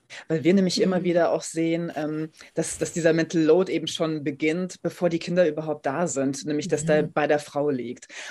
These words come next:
Speaker 1: Und dass die, die Männer meistens so sagen, "Ja, ach, ich hab irgendwie Lust darauf, das wird schon."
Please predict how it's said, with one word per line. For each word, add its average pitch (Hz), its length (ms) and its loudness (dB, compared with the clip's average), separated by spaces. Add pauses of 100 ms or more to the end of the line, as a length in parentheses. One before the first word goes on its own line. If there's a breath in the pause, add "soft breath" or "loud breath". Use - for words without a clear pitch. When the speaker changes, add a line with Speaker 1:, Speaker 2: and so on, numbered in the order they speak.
Speaker 1:
Und 139 140 -2
dass 147 140 -2
die, 156 300 4
die 160 120 0
Männer 180 260 2
meistens 180 380 -2
so 170 80 -4
sagen, 165 420 0
"Ja, 165 320 0
ach, 180 80 -4
ich 180 120 -8
hab 147 100 -12
irgendwie 156 200 -2
Lust 175 240 0
darauf, 202 260 4
das - 220 -8
wird 220 200 -2
schon." 269 320 0